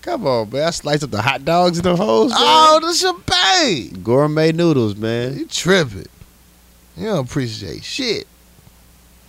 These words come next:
Speaker 1: He was team fuck your noodles.
Speaker 2: Team fuck your noodles.
Speaker 1: Fuck your noodles.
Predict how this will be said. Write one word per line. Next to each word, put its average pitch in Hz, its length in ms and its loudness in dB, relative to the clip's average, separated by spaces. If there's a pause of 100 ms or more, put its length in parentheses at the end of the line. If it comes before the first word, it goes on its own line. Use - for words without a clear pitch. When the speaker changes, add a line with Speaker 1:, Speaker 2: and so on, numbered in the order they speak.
(580)
Speaker 1:
He 120 80 -10
was 120 160 -6
team 117 300 0
fuck 123 300 -2
your 123 140 2
noodles. 87 540 -8
Speaker 2:
Team 156 240 0
fuck 147 360 -2
your 104 120 -6
noodles. 98 240 -12
Speaker 1:
Fuck 143 220 -8
your 92 100 -8
noodles. 82 800 -14